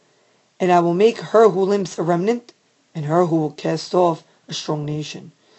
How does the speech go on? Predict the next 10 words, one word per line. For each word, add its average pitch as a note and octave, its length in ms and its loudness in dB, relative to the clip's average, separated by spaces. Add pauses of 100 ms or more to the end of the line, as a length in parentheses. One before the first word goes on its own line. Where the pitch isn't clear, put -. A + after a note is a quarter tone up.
(520)
And E3+ 80 -4
the E3 80 0
Lord E3+ 320 2
shall D#3+ 200 -4
reign D#3+ 140 -2
over E3 240 -2
them E3 220 -2 (220)
in D3+ 160 -8
Mount D#3 280 -4
Zion D#3+ 540 -2